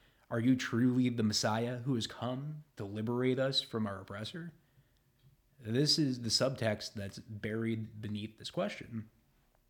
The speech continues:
And yet, instead of turning around and saying, "No, don't pay taxes," or instead of saying, "Yes,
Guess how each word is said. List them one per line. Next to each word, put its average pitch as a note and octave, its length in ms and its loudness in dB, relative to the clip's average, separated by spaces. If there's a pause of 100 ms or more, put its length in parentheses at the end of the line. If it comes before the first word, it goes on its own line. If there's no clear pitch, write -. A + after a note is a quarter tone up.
(720)
And C#3 140 2
yet, C#3+ 260 4
instead C3 600 4
of A2+ 480 -2 (180)
turning G#2+ 300 -4
around G2+ 360 -4
and G2+ 140 -6
saying, G2+ 460 -6 (360)
"No, B2 520 6 (340)
don't A#2 220 -2
pay A2+ 120 -4
taxes," G#2+ 760 -8 (420)
or A#2+ 220 0
instead A2 320 0
of G2+ 140 -4
saying, G#2 440 -2
"Yes, A#2 580 0